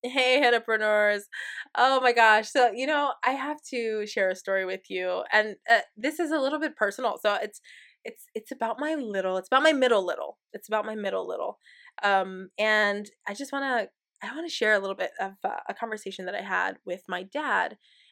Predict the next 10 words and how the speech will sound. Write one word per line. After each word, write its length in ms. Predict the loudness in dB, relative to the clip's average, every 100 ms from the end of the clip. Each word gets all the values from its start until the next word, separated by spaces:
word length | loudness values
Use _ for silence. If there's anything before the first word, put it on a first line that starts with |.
| -12
And 300 | -8 -6 -6 -10
he 160 | -14
said 180 | -6 -6
something 240 | -4 -6 -8
to 100 | -6
me 80 |
that 200 | -4 -6 -8 _
was 200 | -10 -8
really 460 | -8 -8 -8 -10 -10
just 400 | -8 -10 -10 -20